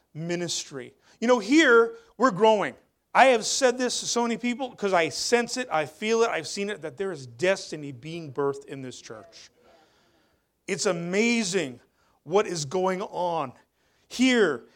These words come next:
and the works that we have out in the field, what God is doing, what he's preparing to do, what he's building up to do. We are growing, not just in numbers, but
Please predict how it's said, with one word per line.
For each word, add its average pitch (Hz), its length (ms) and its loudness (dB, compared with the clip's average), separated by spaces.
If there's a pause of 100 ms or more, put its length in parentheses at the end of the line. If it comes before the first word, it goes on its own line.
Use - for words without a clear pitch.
(120)
and 185 120 -6
the 190 80 0
works 202 320 4
that - 120 -6
we 196 140 -8
have 196 300 0
out 185 240 0
in 180 100 -8
the 165 100 -8
field, 196 720 -8 (260)
what 180 200 -8
God 208 400 4
is 165 280 -6
doing, 180 400 -4
what 170 100 -2
he's 160 220 -10
preparing 214 880 0
to - 160 -8
do, 151 260 -4
what 180 160 0
he's 165 160 -10
building 233 720 -2
up 202 320 2 (460)
to 196 420 -4
do. 156 640 -4 (920)
We 196 160 0
are 226 100 8
growing, 185 720 4
not 220 260 0
just 226 380 -2
in 190 220 -4
numbers, 190 480 -2
but 175 280 -10